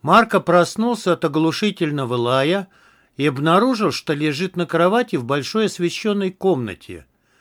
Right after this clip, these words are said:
И Маркуса рядом нет. «Опять, наверное, пересобаки», вздохнул он. «Но где я?» Его старая голубая пижамка висела на спинке стула, а на нём была новая,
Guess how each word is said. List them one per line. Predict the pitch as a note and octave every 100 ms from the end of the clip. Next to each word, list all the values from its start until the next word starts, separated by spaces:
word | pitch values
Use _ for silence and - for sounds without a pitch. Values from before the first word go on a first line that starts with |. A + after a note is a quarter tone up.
| _ _ _ -
И | B2
Маркуса | F3 B3 B3 A3+ - F#3 G3+ -
рядом | C#3 F#3 F#3+ G3 F3+
нет. | B2 E2+ _ _ _ _ _ _ _ _ _ -
«Опять, | B2 B2+ F#3+ F#3
наверное, | C#3+ C#3 B2+ A2+ A#2
пересобаки», | A2 B2+ A#2 - C3+ A#2+ A#2+ F#2 - F2 _ _ _ _
вздохнул | B2 G#2+ C#3+ C3+ D3+ C#3
он. | A#2+ F2+ D#2+ _ _ _ _ _ _ _ _ _ -
«Но | C3+ F#3+
где | G#3+ B3 E3+
я?» | G#2 D#2+ - _ _ _ _ _ _ _ _ _ -
Его | B2 E3+
старая | F3+ - A#3+ A3 D#3+
голубая | D3 D3+ C#3+ D#3 B2+
пижамка | B2+ A2 A2+ C3 D#3+ G#3+ F3
висела | C#3 B2 F#3+ A#3+ A#3
на | G#3
спинке | - G#3 A3 A3 G#3+
стула, | - C#3 A#2+ A2 F2+ _ _ _ _ -
а | B2+
на | D3+ E3+
нём | B3+ B3+
была | C3 D3 G3+ A3
новая, | E3 D3+ A#2+ A2+ G#2 F#2+